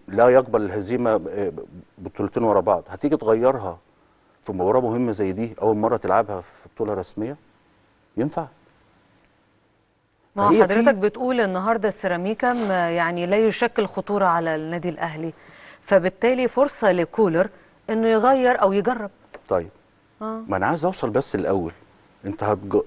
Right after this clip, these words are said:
Speaker 1: هتغير وتجرب ليه؟ بس انا عايز افهم ايه السبب في تغيير طريقه اللعب؟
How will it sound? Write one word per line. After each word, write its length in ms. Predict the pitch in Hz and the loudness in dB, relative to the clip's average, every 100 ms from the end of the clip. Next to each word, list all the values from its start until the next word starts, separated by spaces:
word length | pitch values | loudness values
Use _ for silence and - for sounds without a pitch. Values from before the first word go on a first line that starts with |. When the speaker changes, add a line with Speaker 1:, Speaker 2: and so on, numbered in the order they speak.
| - | -2
Speaker 1:
هتغير 540 | 98 87 135 170 147 | -2 4 4 4 2
وتجرب 420 | 107 110 135 143 - - - | 0 0 2 0 -2 -18 -4
ليه؟ 220 | 104 92 82 _ _ _ _ _ _ _ | -2 -2 -8 _ _ _ _ _ _ _
بس 160 | 92 - | -10 -4
انا 80 | 95 | -2
عايز 140 | 104 | -2
افهم 280 | 123 95 82 85 _ _ _ _ _ - | -2 -6 -14 -16 _ _ _ _ _ -6
ايه 60 | 139 | -4
السبب 440 | - 139 143 143 - _ _ _ | 2 4 4 2 -2 _ _ _
في 80 | 107 | -4
تغيير 300 | 107 98 127 | 0 2 2
طريقه 320 | 117 113 110 | 4 2 2
اللعب؟ 260 | 95 85 | -2 -2